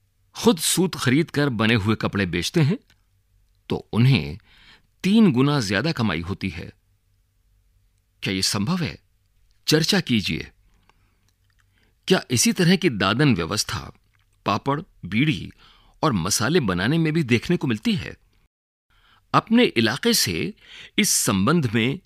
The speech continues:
जानकारी इकट्ठी कीजिए और कक्षा में उस पर चर्चा कीजिए।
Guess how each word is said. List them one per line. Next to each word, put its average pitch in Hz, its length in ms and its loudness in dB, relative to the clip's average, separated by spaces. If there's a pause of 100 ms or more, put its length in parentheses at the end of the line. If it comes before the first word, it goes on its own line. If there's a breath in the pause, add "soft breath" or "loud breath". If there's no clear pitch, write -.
(280)
जानकारी 101 640 -2
इकट्ठी - 320 -6
कीजिए 196 340 -4 (800)
और - 220 -10
कक्षा - 440 0
में 85 380 -4 (580)
उस 156 100 -2
पर 202 160 -2
चर्चा - 380 -2
कीजिए। 90 460 -6